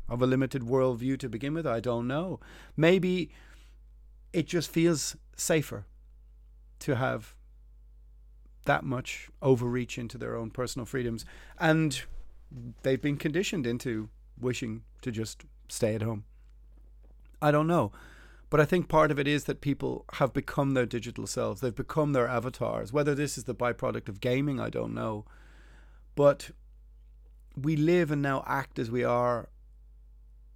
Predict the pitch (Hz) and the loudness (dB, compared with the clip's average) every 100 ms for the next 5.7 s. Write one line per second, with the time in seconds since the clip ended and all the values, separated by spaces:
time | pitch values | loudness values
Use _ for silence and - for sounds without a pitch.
0 | - 123 127 - 127 123 - 117 120 120 | -4 2 2 4 2 2 -2 -2 0 -2
1 | 120 - 117 113 127 123 127 - - 113 | -4 -6 -6 -6 -8 -6 -6 -8 -8 -6
2 | 104 123 110 104 113 123 104 107 - - | -6 -8 -8 -10 -10 -8 -10 -10 -14 -14
3 | - 107 107 117 - 110 - - 185 220 | -10 -10 -10 -14 -14 -14 -14 -2 2 2
4 | - 127 170 190 185 180 185 135 170 175 | 0 -2 2 4 4 6 8 10 10 10
5 | 147 - 139 139 131 123 | 6 -2 0 0 -2 -8